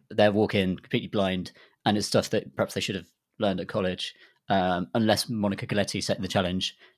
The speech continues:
in which case it's like, you know, heart, you know, extract the innards of the sea urchin and then distill its soul into a paste and serve it on toast. And then it's like, they've, they just sort of, they've, they've become,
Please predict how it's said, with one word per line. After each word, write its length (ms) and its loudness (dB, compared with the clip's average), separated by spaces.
in 80 0
which 180 -2
case 260 0
it's 160 -8
like, 260 -4
you 80 -6
know, 160 -6
heart, 580 4
you 60 -4
know, 100 -2
extract 400 2
the 80 0
innards 220 -2
of 80 -8
the 60 -8
sea 240 0
urchin 400 -4
and 120 -2
then 320 -4
distill 300 0
its 140 -4
soul 260 4
into 240 -4
a 60 -2
paste 420 -4
and 120 4
serve 220 6
it 40 0
on 100 2
toast. 380 4
And 200 6
then 120 6
it's 80 -2
like, 100 2
they've, 300 4
they 100 6
just 160 4
sort 140 2
of, 140 -14
they've, 200 4
they've 220 4
become, 340 2